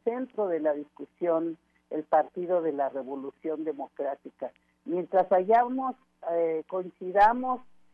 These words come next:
en estos temas, en los objetivos que beneficien a la gente, en ello vamos a trabajar y con ello estaríamos de acuerdo en ir en una gran alianza,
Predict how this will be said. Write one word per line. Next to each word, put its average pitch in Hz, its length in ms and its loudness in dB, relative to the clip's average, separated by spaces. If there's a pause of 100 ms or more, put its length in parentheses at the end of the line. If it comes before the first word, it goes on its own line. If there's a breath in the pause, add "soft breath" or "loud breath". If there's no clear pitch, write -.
(180)
en 185 220 -6
estos 220 300 -6 (120)
temas, 190 440 -2
en 156 160 -4
los 160 160 -6
objetivos 220 760 -4
que 185 80 -2
beneficien 165 840 -4 (360)
a 165 160 6
la 165 160 4
gente, 226 520 -4 (380)
en 175 320 -4
ello 214 300 -4
vamos 185 360 -2
a 165 80 -6
trabajar 190 720 0 (440)
y 190 460 -10
con 165 260 0
ello 190 260 -2
estaríamos 170 680 0
de 156 60 -6
acuerdo 175 540 -2 (300 soft breath)
en 165 360 -4
ir 196 80 -6
en 175 160 -4
una 175 280 -2
gran 170 340 2
alianza, 170 580 -6